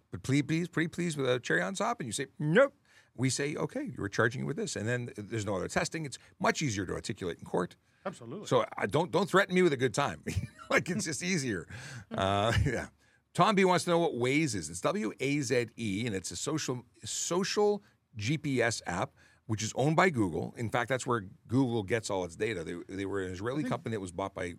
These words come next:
Speaker 1: by Google.
Speaker 2: Yeah, Google bought it.
Speaker 1: Yeah.
Speaker 2: Because it was so good. Now, it's really, really relevant in Ontario. But outside of the province of Ontario, it's not used as much.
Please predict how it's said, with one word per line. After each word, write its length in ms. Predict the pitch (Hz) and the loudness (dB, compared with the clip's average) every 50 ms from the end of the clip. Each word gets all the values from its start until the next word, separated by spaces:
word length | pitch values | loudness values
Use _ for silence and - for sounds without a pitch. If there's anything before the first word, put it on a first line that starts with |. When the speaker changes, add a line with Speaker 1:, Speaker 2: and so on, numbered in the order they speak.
| - - | -12 -14
Speaker 1:
by 80 | 87 85 | -10 -8
Google. 200 | 87 117 113 160 | -8 -6 -6 -6
Speaker 2:
Yeah, 180 | 160 156 139 123 | -6 -6 -6 -8
Google 240 | 127 156 208 233 214 | -10 -10 -10 -8 -8
bought 240 | 151 143 147 156 127 | -8 -8 -8 -8 -10
it. 120 | 98 - _ _ | -12 -18 _ _
Speaker 1:
Yeah. 180 | - 107 107 101 - - _ _ _ _ _ - | -6 -4 -4 -4 -6 -10 _ _ _ _ _ -16
Speaker 2:
Because 220 | 143 135 151 143 | -12 -10 -10 -10
it 60 | 135 123 | -10 -12
was 80 | 113 - | -12 -12
so 120 | - 131 | -14 -12
good. 240 | 113 117 131 120 - - _ _ _ _ _ _ _ _ _ _ _ - | -10 -10 -10 -12 -12 -16 _ _ _ _ _ _ _ _ _ _ _ -4
Now, 360 | 160 151 143 139 135 127 123 - _ _ _ _ _ _ _ _ _ _ _ _ _ - | -2 -2 -2 -2 -4 -8 -10 -16 _ _ _ _ _ _ _ _ _ _ _ _ _ -10
it's 240 | 160 139 139 - 135 127 123 131 | -10 -10 -10 -14 -18 -18 -16 -14
really, 300 | 135 151 196 220 220 208 | -12 -10 -10 -10 -10 -10
really 220 | 180 165 151 147 | -10 -10 -10 -10
relevant 400 | 139 139 139 143 135 139 139 139 156 - 151 | -10 -8 -10 -10 -10 -12 -12 -14 -14 -14 -12
in 140 | 135 127 123 | -12 -12 -10
Ontario. 400 | 117 117 117 156 151 147 120 - _ _ _ _ _ _ _ _ _ _ _ _ _ _ _ _ _ _ _ _ _ 123 | -12 -12 -10 -10 -10 -10 -10 -14 _ _ _ _ _ _ _ _ _ _ _ _ _ _ _ _ _ _ _ _ _ _
But 180 | 151 170 165 165 - _ - | -10 -10 -10 -10 -12 _ -12
outside 460 | 202 233 - - - - 208 202 208 | -12 -10 -12 -16 -16 -14 -14 -14 -14
of 60 | 202 | -14
the 60 | 196 | -14
province 360 | - - 185 180 196 190 - 180 | -14 -12 -12 -12 -14 -16 -16 -16
of 60 | 180 | -16
Ontario, 420 | 180 180 156 - 180 180 202 214 | -14 -14 -14 -16 -16 -16 -16 -16
it's 180 | 208 180 - - | -18 -20 -20 -20
not 100 | 185 180 180 | -20 -16 -14
used 220 | 175 175 165 - 170 | -14 -14 -14 -14 -16
as 100 | 139 123 | -14 -14
much. 300 | 170 165 113 - _ | -14 -14 -16 -18 _